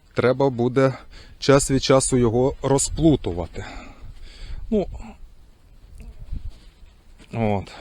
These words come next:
Як там кажуть, збираємо нерви в катушечку і розплутаємо. А коли розплутаємо, блін, все може запутатися нафіг. А це не без цього. От так от. Так, що в мене тут?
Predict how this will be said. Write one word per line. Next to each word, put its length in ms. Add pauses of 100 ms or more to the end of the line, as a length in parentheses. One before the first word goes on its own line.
(2000)
Як 120
там 140
кажуть, 280 (220)
збираємо 540
нерви 300
в 80
катушечку 760
і 100
розплутаємо. 640
А 120
коли 260
розплутаємо, 600
блін, 280
все 220
може 240
запутатися 540
нафіг. 480 (520)
А 280
це 240
не 120
без 240
цього. 420 (1700)
От 320
так 300
от. 180 (720)
Так, 320 (220)
що 280
в 60
мене 240
тут? 160